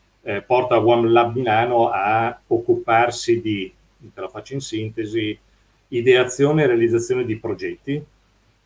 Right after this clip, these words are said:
progetti che ruotano intorno allo sport, ma non sono solo di sport, eh, consulenze, eh, consulenza a quei soggetti esterni allo sport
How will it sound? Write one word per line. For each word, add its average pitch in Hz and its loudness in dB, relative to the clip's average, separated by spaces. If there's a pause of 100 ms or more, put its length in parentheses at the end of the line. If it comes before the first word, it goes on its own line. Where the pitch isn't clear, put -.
progetti 117 0
che 120 -2
ruotano 120 0
intorno 113 -4
allo 107 -4
sport, 123 -2
ma 107 -2
non 110 -4
sono 113 -2
solo 95 -8
di 90 -16
sport, 92 -12 (1080)
eh, 120 4
consulenze, 127 -2 (120)
eh, 101 -10
consulenza 104 -4
a 107 0
quei 117 2
soggetti 117 -2
esterni 117 -6
allo 107 -6
sport 104 -8